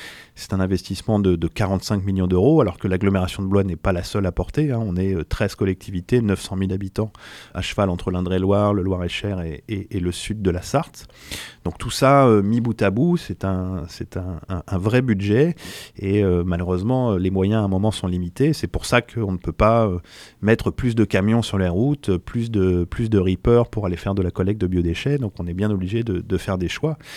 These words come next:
Et comme je vous le disais au début de cette interview, on, on regarde bien évidemment, hein, ce que font, euh, d'autres collectivités en France, d'autres collectivités à l'étranger. Vous me parlez de, de Milan, effectivement c'est exemplaire, mais est-ce que, euh, Milan est exemplaire aussi dans le domaine de la collecte, euh,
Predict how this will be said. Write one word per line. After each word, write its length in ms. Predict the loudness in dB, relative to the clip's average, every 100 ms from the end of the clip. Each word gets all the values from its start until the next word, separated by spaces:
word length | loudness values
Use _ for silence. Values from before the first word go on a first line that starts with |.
| -18 -12
Et 80 | -4
comme 200 | 0 2
je 60 |
vous 80 | 2
le 60 | 2
disais 280 | 4 4
au 100 | 4
début 180 | 4 2
de 60 | 0
cette 200 | -2 0
interview, 640 | -2 -2 -2 0 2 2
on, 360 | 2 0 -4 -6
on 100 | -2
regarde 380 | 0 2 2 0
bien 160 | 0
évidemment, 460 | 0 -2 -2 -2 -4
hein, 80 | -6
ce 80 | -6
que 80 |
font, 440 | -8 -6 -6 -4 -2
euh, 100 | -4 -6 -16 -20 -20 -2
d'autres 320 | 4 4 4
collectivités 600 | 0 0 0 -4 -4 -2
en 100 | -2
France, 360 | -2 0 0 2
d'autres 340 | 2 2 0
collectivités 600 | -2 -2 -2 -8 -8 -2
à 60 | 0
l'étranger. 600 | -2 -2 -4 0 -2 -2 -10 -20 -20 -16
Vous 160 | -10 -6
me 80 | 0
parlez 300 | 2 2 2
de, 220 | 2 2
de 120 | 2
Milan, 360 | 0 2 2 2
effectivement 440 | 0 -6 -4 -4
c'est 220 | -2 -2
exemplaire, 500 | -2 -2 0 2 2
mais 140 | 0 -4
est-ce 140 | -4
que, 100 | -2
euh, 340 | 0 0 -2 -2
Milan 340 | -4 -2 -2
est 120 | -2
exemplaire 480 | -2 -2 -4 0 0
aussi 560 | 0 -2 -6 -4 -2 0
dans 100 | 0
le 60 |
domaine 240 | 0 -2 -2
de 80 | -4
la 120 | -4
collecte, 480 | -4 -4 -4 -6 -10
euh, 180 | -8